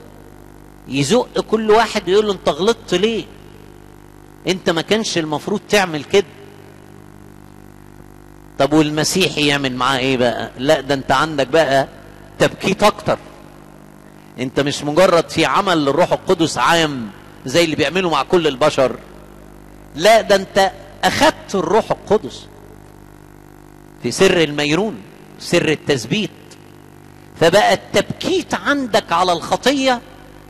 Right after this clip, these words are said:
أكتر من غيرك. أنا أقول التعبير ده تملي، أقول الإنسان المسيحي ما بيتهناش على خطية بيعملها، ما بيتهناش على خطية بيعملها.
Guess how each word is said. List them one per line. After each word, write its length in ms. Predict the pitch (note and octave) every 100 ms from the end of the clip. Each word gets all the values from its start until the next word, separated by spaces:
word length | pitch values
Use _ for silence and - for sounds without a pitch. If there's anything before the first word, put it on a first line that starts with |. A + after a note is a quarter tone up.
| - -
أكتر 500 | - - - B3+ A3
من 200 | A3 A3
غيرك. 360 | A#3+ A#3+ A#2 - - - - - - - - - - - - - - - - - - - - - - - -
أنا 280 | B2 C3+ C3
أقول 180 | C#3 D#3+
التعبير 580 | C3 - A2+ A2 C#3 A2+
ده 160 | A#2+
تملي، 560 | B2 A2 A#2+ A2 G#2+ G2 - - - - - - - - - - - - - - - -
أقول 240 | A2+ C3+
الإنسان 480 | C3 B2 B2 - D3+
المسيحي 720 | C#3 B2+ A#2+ D#3+ D3 D3 C#3+ - - - - -
ما 100 | C3+
بيتهناش 800 | C#3 C#3+ - D3+ D3 D3+ F3+ -
على 200 | C3 A2+
خطية 460 | G2 A#2+ B2+ A2+ G2
بيعملها، 440 | G2+ F#2 F#2+ E2+ - - - - - - - - - - - - - - - -
ما 60 | D#3
بيتهناش 720 | F3 E3+ - F3+ F3+ A#3 -
على 180 | E3+ C#3+
خطية 360 | C3 C#3+ E3 C#3+
بيعملها. 440 | B2 A2+ B2 A#2